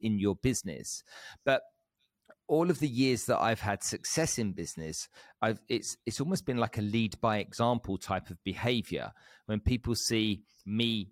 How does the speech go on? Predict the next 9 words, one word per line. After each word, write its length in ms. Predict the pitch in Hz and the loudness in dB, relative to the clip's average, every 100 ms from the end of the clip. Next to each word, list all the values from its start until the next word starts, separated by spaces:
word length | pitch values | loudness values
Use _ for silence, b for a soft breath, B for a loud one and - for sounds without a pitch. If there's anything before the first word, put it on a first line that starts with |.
| - | -10
structured, 680 | - 120 - - 104 98 - | -4 -2 -2 -2 -4 -4 -6
disciplined, 680 | 107 - 92 - 101 101 95 | -6 -6 -8 -6 -6 -6 -6
organized, 840 | - 110 98 101 98 101 98 - - | -2 -2 0 -2 -2 -2 -4 -8 -8
and, 400 | 101 101 101 90 - | -4 -4 -4 -6 -6
and, 280 | 98 95 - - | -6 -8 -12 -12
uh, 160 | 90 - - | -10 -10 -12
efficient 680 | - - 160 147 - 95 104 | -16 -6 -2 -2 -2 -2 -4
and 100 | 101 | -6
effective, 680 | 104 - 143 - - 87 95 | -6 -2 -4 -4 -10 -8 -8